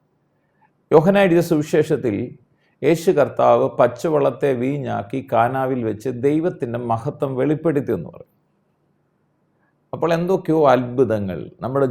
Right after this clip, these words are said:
ജീവിതത്തിലെ വിടുതലുകൾ, നമുക്ക് ചെയ്യാൻ പറ്റാത്തത് എന്തൊക്കെയോ നമ്മുടെ ജീവിതത്തിൽ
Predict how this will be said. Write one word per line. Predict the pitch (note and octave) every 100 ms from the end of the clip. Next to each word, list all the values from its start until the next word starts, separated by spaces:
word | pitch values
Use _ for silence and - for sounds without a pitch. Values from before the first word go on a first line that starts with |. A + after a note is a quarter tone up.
| A2+
ജീവിതത്തിലെ | C3 A#2+ A#2+ A#2 G#2+ A2 G2+
വിടുതലുകൾ, | G#2+ B2 A#2 F#2 D2 - _ _ _ _ -
നമുക്ക് | A#2 D#3 E3+ E3+ -
ചെയ്യാൻ | C3 C#3 E3+ D#3
പറ്റാത്തത് | B2 G#2 - B2+ B2+ B2 G#2
എന്തൊക്കെയോ | A2 B2+ B2+ C3 C3 A#2+
നമ്മുടെ | A2 B2 G#2+
ജീവിതത്തിൽ | G#2 A#2 A2 G#2+ G2